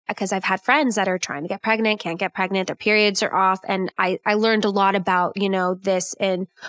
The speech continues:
regulating hormones and understanding your body's cycles of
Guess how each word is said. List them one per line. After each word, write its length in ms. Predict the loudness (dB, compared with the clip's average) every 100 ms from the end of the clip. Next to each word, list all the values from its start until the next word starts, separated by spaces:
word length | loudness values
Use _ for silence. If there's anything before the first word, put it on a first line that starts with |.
| -8
regulating 500 | -2 0 2 2 0
hormones 500 | -2 -2 0 0 0
and 260 | 0 -2 -2 -6 -14 -16 _
understanding 1300 | -2 0 2 2 0 0 0 2 2 2 4 4 2 0 _ -20 _
your 380 | 2 4 4 0 -2
body's 460 | 0 2 4 2
cycles 840 | 2 0 -2 -4 0 2 2 0 -2 0
of 440 | 2 4 4 2